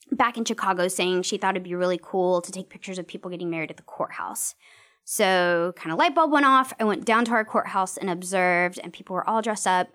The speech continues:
clearly having a great day and taking pictures with their phone, and that broke my heart. And I thought, "You know what, I can fix this."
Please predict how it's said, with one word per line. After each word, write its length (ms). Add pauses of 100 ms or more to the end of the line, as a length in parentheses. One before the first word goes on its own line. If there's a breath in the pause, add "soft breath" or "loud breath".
(460)
clearly 440
having 300
a 40
great 280
day 380
and 100
taking 280
pictures 280
with 140
their 80
phone, 460
and 160
that 200 (140)
broke 180
my 120
heart. 320
And 100
I 40
thought, 280
"You 60
know 80
what, 120
I 40
can 140
fix 280
this." 380